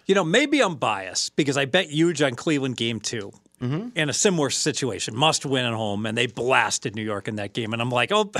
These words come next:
Speaker 1: I, I got the same game. I can play game five here." So
Speaker 2: But you
Speaker 1: I'm
Speaker 2: have
Speaker 1: falling.
Speaker 2: two, but you have two more games. Well, why don't we bet no vig amongst ourselves?
Speaker 1: I would love to.
Speaker 2: Okay, so, um,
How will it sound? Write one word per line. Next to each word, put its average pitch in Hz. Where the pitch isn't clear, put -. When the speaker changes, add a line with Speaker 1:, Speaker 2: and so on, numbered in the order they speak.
Speaker 1:
I, 214
I 233
got 240
the 190
same 269
game. 247
I 175
can 147
play 170
game 170
five 165
here." 117
So -
Speaker 2:
But 135
you 131
Speaker 1:
I'm 139
Speaker 2:
have 160
Speaker 1:
falling. 135
Speaker 2:
two, 135
but 156
you 165
have 139
two 151
more 160
games. 127
Well, 175
why 202
don't 262
we 247
bet 220
no 208
vig 220
amongst 214
ourselves? 269
Speaker 1:
I 143
would 131
love 110
to. 110
Speaker 2:
Okay, 233
so, 170
um, 151